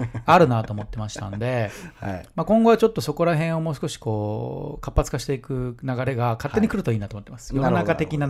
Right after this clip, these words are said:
Speaker 2: 流れとして。
Speaker 1: なるほど、なるほど。はい。
Speaker 2: <laughs>
Speaker 1: まあ、そうですね。
Speaker 2: そうなんです、そうなんです。うん。
Speaker 1: そうですね。まあ、じゃあ波に乗ると。
Speaker 2: どうですか？
Speaker 1: そうですね。
Speaker 2: はい。私は波に乗ればいい
Speaker 1: は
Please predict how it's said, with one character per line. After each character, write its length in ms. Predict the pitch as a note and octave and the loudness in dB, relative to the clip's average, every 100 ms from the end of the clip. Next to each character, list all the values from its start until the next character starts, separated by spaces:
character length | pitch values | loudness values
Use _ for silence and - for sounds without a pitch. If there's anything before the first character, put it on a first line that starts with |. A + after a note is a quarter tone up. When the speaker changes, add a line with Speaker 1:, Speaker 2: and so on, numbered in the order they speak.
| C3+ | 0
Speaker 2:
流 80 | |
れ 80 | B2+ | -2
と 60 | A#2+ | -4
し 100 | - | -10
て。 160 | C#3 - | -14 -10
Speaker 1:
な 120 | A2 | -8
る 60 | F2 | -4
ほ 60 | |
ど、 20 | |
な 60 | G#3+ | -2
る 40 | - | -2
ほ 160 | - | -4
ど。 60 | G3 | -6
は 80 | - | -10
い。 40 | - - - - | -16 -20 -20 -12
Speaker 2:
<laughs> 0 | |
Speaker 1:
ま 100 | G#2 | -10
あ、 20 | |
そ 120 | G#2+ | -8
う 20 | F#2 | -10
で 60 | |
す 100 | - | -10
ね。 40 | C3+ | 6
Speaker 2:
そ 80 | A3 | 8
う 20 | |
な 60 | D3 | 8
ん 20 | |
で 80 | G#2+ | 4
す、 20 | |
そ 80 | B2 | -2
う 20 | |
な 80 | G#2 | -4
ん 40 | |
で 80 | A#2 | -6
す。 200 | - - - - - _ - | -10 -14 -20 -20 -20 _ -10
う 40 | |
ん。 500 | C3 C#3+ D#3 D#3+ D3 C#3+ | -8 -6 -4 -4 -6 -8
Speaker 1:
そ 160 | G2+ | -10
う 20 | |
で 80 | - | -10
す 120 | - | -10
ね。 120 | A2+ A#2+ | -8 -6
ま 220 | G2 F2 | -6 -10
あ、 20 | |
じ 100 | D#2+ | -14
ゃ 20 | F2+ | -10
あ 40 | |
波 280 | G2+ A2+ C3+ | -4 0 6
に 60 | |
乗 80 | G#3 | 8
る 80 | D#3+ | 6
と。 80 | G#2 | 4
Speaker 2:
ど 80 | A#2 | -2
う 40 | |
で 20 | |
す 0 | |
か？ 0 | |
Speaker 1:
そ 60 | - | -6
う 40 | |
で 60 | - | -2
す 100 | - | 0
ね。 40 | |
Speaker 2:
は 60 | A#3 | 2
い。 40 | |
私 180 | B2+ C#3+ | 0 0
は 60 | C#3+ | 2
波 180 | C#3+ | 2
に 80 | C#3 | 2
乗 60 | A#2 | 0
れ 80 | G#2+ | -2
ば 80 | |
い 20 | |
い 40 | |
Speaker 1:
は 40 | A2+ | -6